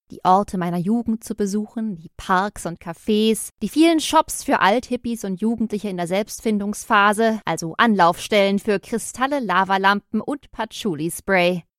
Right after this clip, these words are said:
Fällt einem vielleicht gar nicht gleich ein, wenn man an Sachsen denkt, ist aber auch Teil der Kultur hier. Esoterik. Leider. Die vielen EsoterikerInnen machen echt meine Heimat kaputt.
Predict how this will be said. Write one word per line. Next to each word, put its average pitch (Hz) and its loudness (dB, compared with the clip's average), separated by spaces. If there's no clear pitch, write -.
Fällt 330 2
einem 202 -2
vielleicht 208 -4
gar 220 4
nicht 220 -6
gleich 214 0
ein, 294 2
wenn 214 0
man 180 -2
an 190 -4
Sachsen 202 -4
denkt, 202 0
ist - -8
aber 190 4
auch - -6
Teil 208 0
der 196 0
Kultur 226 0
hier. 226 2
Esoterik. 185 -2
Leider. 190 2
Die 254 -2
vielen 370 4
EsoterikerInnen 254 0
machen 220 2
echt - -4
meine 190 -2
Heimat 330 2
kaputt. - -10